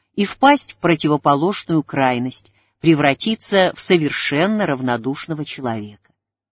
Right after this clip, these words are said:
Геронда, почему, когда я впадаю в печаль, у меня появляются хульные помыслы? Смотри, что происходит. Видя тебя опечаленной,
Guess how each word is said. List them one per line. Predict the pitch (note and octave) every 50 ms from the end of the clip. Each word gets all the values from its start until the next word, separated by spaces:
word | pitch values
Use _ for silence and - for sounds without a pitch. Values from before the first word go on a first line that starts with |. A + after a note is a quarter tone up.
| _ _ _ _ _ _ _ _ _ _ _ _ _ _ _ _ _ _ _ _
Геронда, | - A3 C#4 B3+ A3 E3+ C3+ A#2 - A2 - _ _ _ _ _ _ -
почему, | G#3+ G#3+ - D#4 E4 F4
когда | E4 - C4+ A3+ G#3 B3
я | B3+ B3+ B3
впадаю | - - - G#3+ G3+ F#3+ A3+ A#3+ A#3+ A3+ G3+
в | -
печаль, | - - F#3+ F3 - - D4 D#4+ D#4+ C#4+ - - - _ _ _
у | - F#3
меня | F#3 G3+ A3 B3 D4+ D4+
появляются | - A#3+ G#3+ G3+ F#3 G3 A#3+ C#4+ D4+ C#4+ - - - A#3+ A3
хульные | - - C4+ C4 A#3+ A3 A3+ A#3+ A#3 A#3+
помыслы? | - _ D#3+ C#3 B2 G#2+ G#2+ - - - - - _ _ _ _ _ _ _ _ _ _ _ _ _ _ _ _ _ _ _
Смотри, | _ - G#3 A3 A#3+ A#3 - G3+ E3+ C#3 B2+ B2 -
что | - - - - D3+ C3+
происходит. | - D3+ C#3 C3+ - - - - A#2 G#2+ G2 - - _ _ _ _ _ _ _ _ _ _ _ _ -
Видя | C#3+ D3 F#3+ F#3 D#3+ D#3 E3
тебя | D#3 - D#3+ D3+ E3 D#3 D3
опечаленной, | C#3+ - C#3+ C3+ - - G#3+ A3 A#3+ A3+ E3+ A#2+ A2+ G2+ G#2+